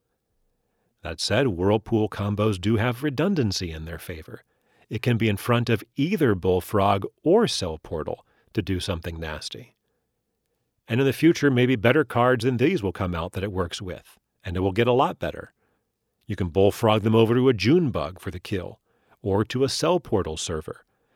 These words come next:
So there are multiple endings to the combo that are possible. Right now, most of the combos are just stopped cold by a Gordian Blade, so I question their validity. But the card does have potential. It's not a strong card on its own, though,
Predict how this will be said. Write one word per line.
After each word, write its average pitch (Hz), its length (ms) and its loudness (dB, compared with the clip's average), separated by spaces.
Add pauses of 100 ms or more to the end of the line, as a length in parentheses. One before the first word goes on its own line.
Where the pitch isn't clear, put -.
(240)
So - 140 0
there 139 120 8
are 127 60 8
multiple 143 640 4
endings 131 500 0
to 101 100 -6
the 92 100 -4
combo 85 500 -4
that 85 120 -6
are 82 80 -6
possible. - 640 -6 (1200)
Right 160 160 4
now, 123 160 8
most 104 280 4
of 90 60 -4
the 92 80 -4
combos 87 420 -4
are 85 60 -4
just 85 200 -6
stopped - 300 -2
cold 92 260 -4
by 78 140 -8
a 80 40 -14
Gordian 107 380 2
Blade, 85 260 -10
so 143 120 -2
I 139 80 4
question 151 380 0
their 95 120 0
validity. 95 540 -2 (500)
But 139 120 -2
the - 60 2
card 226 300 2
does 196 200 2
have 175 200 0
potential. - 480 -2 (760)
It's 135 180 0
not 233 160 4
a 220 40 4
strong 185 440 2
card 151 280 2
on 127 120 4
its 117 140 0
own, 101 260 4
though, - 260 -10